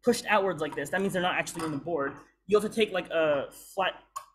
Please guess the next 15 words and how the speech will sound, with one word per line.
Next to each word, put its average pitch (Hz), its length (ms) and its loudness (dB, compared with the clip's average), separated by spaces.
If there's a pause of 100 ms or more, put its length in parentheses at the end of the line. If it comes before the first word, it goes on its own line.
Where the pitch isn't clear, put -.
(280)
screwdriver 156 720 -2 (340)
or 160 160 2
a 147 60 -4
flathead 160 420 -4
and 214 80 -6 (480)
just 165 160 -6
rip 175 120 -4
it 170 60 -4
out 156 140 2
of 147 60 -4
the 147 40 -8
board 143 140 0
and 135 60 -2
try 131 160 -2
again, 127 200 -8